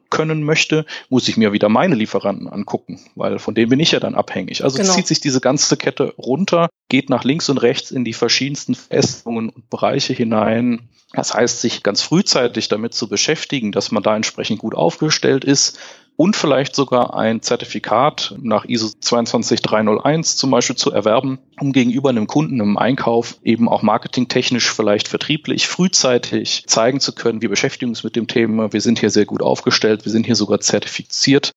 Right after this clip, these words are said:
Speaker 1: kann mit Sicherheit nicht schaden und wird in Zukunft wichtiger werden. Obgleich ist, das betone ich nochmal, das Zertifikat eine Übung niemals ersetzt.
Speaker 2: Mhm.
Speaker 1: Da sehe ich auch die größte Gefahr,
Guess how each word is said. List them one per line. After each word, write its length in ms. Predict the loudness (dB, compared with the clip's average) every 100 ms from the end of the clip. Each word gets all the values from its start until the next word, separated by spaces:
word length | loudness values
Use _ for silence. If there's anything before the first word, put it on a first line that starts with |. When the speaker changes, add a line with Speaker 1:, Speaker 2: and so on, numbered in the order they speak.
| _ _
Speaker 1:
kann 380 | -4 0 2 2
mit 160 | 2
Sicherheit 340 | 0 2 0 -2
nicht 160 | -2
schaden 360 | 0 2 2 -2
und 120 | -6
wird 140 | -6 -6
in 80 |
Zukunft 400 | -10 -12 -12 -8
wichtiger 380 | -6 -4 -4 0
werden. 240 | 2 2 -2 _ -4
Obgleich 640 | -4 2 4 6 4 4
ist, 360 | 0 -2 -4 -8
das 120 | -12
betone 460 | -12 -6 -4 -4
ich 140 | -4 -4
nochmal, 440 | -4 -2 2 2
das 240 | 4 0 2
Zertifikat 840 | 0 0 -6 -4 0 2 2 -2
eine 160 | -4 -4
Übung 500 | -6 0 0 0 -4 -2
niemals 440 | 4 4 4 2
ersetzt. 640 | 0 0 0 -2 -4 -10 _ 0
Speaker 2:
Mhm. 340 | 2 2 0
Speaker 1:
Da 140 | 0
sehe 100 | 4
ich 120 | 2 2
auch 120 | -2
die 160 | -6
größte 400 | -2 2 4 2
Gefahr, 560 | -2 -2 2 4 2